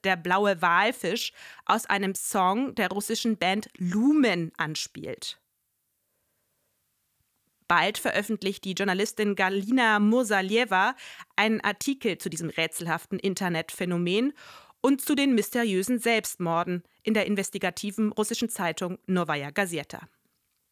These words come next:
Darin mutmaßt sie, dass der blaue Walfisch und eine andere Gruppe namens F fünfundsiebzig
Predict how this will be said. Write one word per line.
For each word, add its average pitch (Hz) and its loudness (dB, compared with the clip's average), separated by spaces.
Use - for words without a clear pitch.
Darin 214 6
mutmaßt 262 4
sie, 233 -2
dass - -2
der 170 -2
blaue 180 2
Walfisch 185 2
und 214 -2
eine 196 0
andere 233 0
Gruppe 196 -4
namens 196 0
F - -2
fünfundsiebzig 196 -2